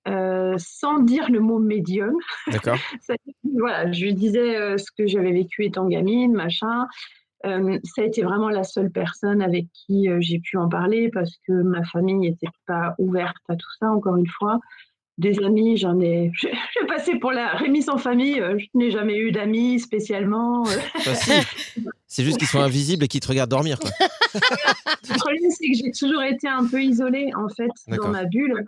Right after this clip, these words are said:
Speaker 1: avec cette hypersensibilité. Donc, du coup, euh, bah, dès que j'avais des copines, euh, gamines, elles profitaient un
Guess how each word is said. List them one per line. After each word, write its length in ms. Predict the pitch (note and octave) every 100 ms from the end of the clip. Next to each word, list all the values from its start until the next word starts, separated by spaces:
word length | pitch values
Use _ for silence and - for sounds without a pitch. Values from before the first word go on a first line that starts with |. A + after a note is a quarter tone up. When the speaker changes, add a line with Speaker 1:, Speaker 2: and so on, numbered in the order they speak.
| -
Speaker 1:
avec 260 | F#3+ G3+ G#3
cette 280 | A3+ G#3+ -
hypersensibilité. 1120 | A3 G#3+ G#3+ G#3+ - G3+ F#3+ F#3+ G3+ C4 D4 _ - - _
Donc, 220 | G#3+ G#3+ F#3
du 200 | F#3 G3
coup, 300 | - D4 C#4
euh, 720 | G#3+ G3+ G3+ G3+ G3 F#3+ F#3
bah, 120 | F#3 F#3
dès 120 | A#3
que 60 |
j'avais 240 | A#3 A#3 A3
des 120 | G#3+
copines, 540 | A3+ G3+ - B3 A#3+ G#3
euh, 220 | F#3 F3+
gamines, 640 | F3 F#3 G3 A3 A#3 G#3+
elles 180 | F3+ F3
profitaient 500 | E3+ - E3+ F3 F3
un 180 | G3+ F#3+